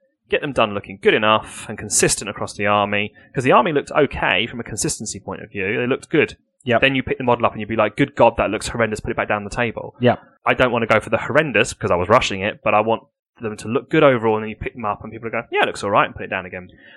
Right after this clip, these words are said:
Speaker 2: And I
Speaker 1: Th-,
Speaker 2: think
Speaker 1: then I'm happy. Then
Speaker 2: and I
Speaker 1: I, then I'm ready to game.
Speaker 2: Yeah, I think that's the best way of doing it. I think that's, uh, again, I, I'm like you, I'm like you on that. I'm not gonna be spending, I'm not, I'm not a Golden Demon winner or a gold entrant even. I don't feel I can even, the, the standard, the level of, uh, competition nowadays, I don't think I could even be able to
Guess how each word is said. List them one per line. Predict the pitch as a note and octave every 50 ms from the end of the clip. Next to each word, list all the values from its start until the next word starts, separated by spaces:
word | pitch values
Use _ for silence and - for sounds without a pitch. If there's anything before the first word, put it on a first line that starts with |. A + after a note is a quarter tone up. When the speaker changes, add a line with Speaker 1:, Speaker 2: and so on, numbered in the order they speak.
| - _
Speaker 2:
And | - E3 E3+
I |
Speaker 1:
Th-, | D3
Speaker 2:
think | - F3 D#3+
Speaker 1:
then | D3+
I'm | D3 C3
happy. | C3 A#2 G#2 - G2+ G2 G2 A2+
Then | A#2+ - E3+
Speaker 2:
and | D3
I |
Speaker 1:
I, | C#3+
then | - D3+ D3+ D#3
I'm | D#3 D3
ready | C#3+ B2+ A#2
to | - A2+
game. | A2 G2+ F2+ F2 F2+ F#2 - _ _ _ _
Speaker 2:
Yeah, | - D3+ B2 G#2
I | C3+ C3+
think | - C#3+ C3
that's | B2 B2 A2+ -
the | C3
best | A2+ A#2 A2 -
way | A2 G#2+
of | G#2+ -
doing | A#2+ A#2 G#2+ G2+
it. | G2 -
I | - A2
think | - A2+ A2 G#2 F#2
that's, | G#2 A2+ A2 G2 - - - - - - _ -
uh, | C3+ C3+
again, | - C#3 C3 B2 A2+ A2+
I, | - B2 B2
I'm | - B2+ B2 A#2+
like | A#2+ A#2 A#2+ A2+ - -
you, | A#2+ A#2 A2+
I'm | A#2 A2+
like | A2+ A2 G2+ -
you | A2+ G#2+
on | G#2+
that. | G#2+ F#2+
I'm | G#2+ A#2 A#2 A#2+
not | A#2+ G#2+ -
gonna | - A#2 A2+ G#2
be | G#2+ G#2+
spending, | - - - A2 A2 G#2 A2 G#2+ G2 G#2+ G#2+ G#2 G#2+ G#2 - _ -
I'm | A#2
not, | A#2 G#2+ - - -
I'm | - A#2 A#2+ A#2+
not | A#2+ A#2 - F2 -
a | A#2+ A#2
Golden | - A#2 A2+ A2+ A2 A2 A2
Demon | G#2+ A2+ A2+ A2 A2 G#2+ G#2 G#2
winner | G#2+ A2 G#2+ G#2+ G#2+ G#2+ G2 - _ _ _ _
or | - A2 A2+
a | A2 A#2
gold | A#2+ C3 C3 B2+ A#2
entrant | B2+ B2+ C3+ C3 - - A2+ A2 G#2 A2+
even. | A#2 A2 G#2 A2+ G#2+
I | A2
don't | G#2+ A#2+ A2
feel | - A#2 G#2+ A2
I | G#2+
can | A2 A2
even, | A2 A2 G2+ A2+ G#2 G2+
the, | A2 A2 G2+
the | F#2 A2+ A2
standard, | - - - A2+ A#2 A2+ G#2+ F2+ G#2+
the | A2 G#2+
level | A2+ A#2+ A2+ G#2+ A2 A2
of, | G#2+ G#2 - -
uh, | G#2 G#2+ G#2+
competition | - A2+ G#2 G#2 - C3 A2+ - A#2
nowadays, | A2 G#2+ G#2 A2 G#2+ A2+
I |
don't | A2 A2+ -
think | G#2+ A2 G#2+
I | G#2+ G#2+
could | G#2+ A2
even | G#2+ G2+ A2 G#2
be | G#2 F2+
able | G#2+ A2 G#2+
to | A2+ A2+ A2+